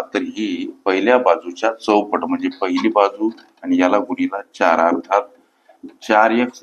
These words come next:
छेदस्थानी दोन हे त्या बाजूची लांबी दर्शवणारे समीकरण तयार होतात. आता गोष्ट लक्षात घ्या, इथं या त्रिकोणाची परिमिती दर्शवली सोळा पॉइंट एक सेंटीमीटर. त्रिकोणाची परिमिती म्हणजे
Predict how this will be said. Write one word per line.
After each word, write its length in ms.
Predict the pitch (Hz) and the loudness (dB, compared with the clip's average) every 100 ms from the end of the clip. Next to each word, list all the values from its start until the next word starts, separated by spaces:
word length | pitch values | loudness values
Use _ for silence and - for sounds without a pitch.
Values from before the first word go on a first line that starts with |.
| 117 | -10
छेदस्थानी 600 | 95 92 92 - 95 92 | -6 -6 -8 -10 -8 -6
दोन 360 | 90 92 - - - - | -4 -4 -6 -12 -18 -10
हे 200 | 104 90 87 - _ _ - - - - _ _ _ _ | -4 -2 -4 -10 _ _ -18 -16 -18 -20 _ _ _ _
त्या 240 | 104 85 92 90 - _ _ _ - | 0 2 2 -2 -14 _ _ _ -4
बाजूची 640 | 90 85 87 90 - 104 90 | 0 2 0 -6 -8 -6 -2
लांबी 320 | 78 80 87 69 - | -4 -4 -10 -8 -2
दर्शवणारे 640 | 82 82 - 80 80 80 | -2 -2 -6 -4 -4 -4
समीकरण 600 | 82 87 82 80 82 82 87 | -8 -10 -10 -4 -2 -2 0
तयार 200 | 87 85 | 2 2
होतात. 260 | 85 - 87 - _ _ _ _ _ _ _ _ _ | 0 -2 -4 -4 _ _ _ _ _ _ _ _ _
आता 280 | 82 107 90 - - 90 | -2 2 4 2 -4 0
गोष्ट 300 | 101 - 120 | 0 2 0
लक्षात 380 | 110 - 101 - | 0 0 -2 -2
घ्या, 220 | - - _ | -6 -18 _
इथं 260 | 101 110 113 | -4 0 2
या 200 | 110 127 - | 2 0 -2
त्रिकोणाची 580 | 92 90 101 92 - 85 | -6 -4 -2 0 -2 -6
परिमिती 540 | - 92 104 113 120 | -4 -4 -2 -4 0
दर्शवली 540 | 101 80 - 80 87 107 | 2 2 0 -2 -2 -4
सोळा 340 | - 80 80 | -2 0 2
पॉइंट 420 | 71 87 104 95 | 0 -2 -2 -2
एक 180 | 90 - | -2 -4
सेंटीमीटर. 560 | - 78 - 69 - - _ _ - - - _ _ - | -6 -10 -10 -18 -20 -20 _ _ -20 -20 -20 _ _ -2
त्रिकोणाची 480 | 95 113 113 113 | 2 4 2 2
परिमिती 500 | 120 107 107 107 - | -2 0 0 -2 -6
म्हणजे 400 | 110 104 107 113 | -4 -2 2 2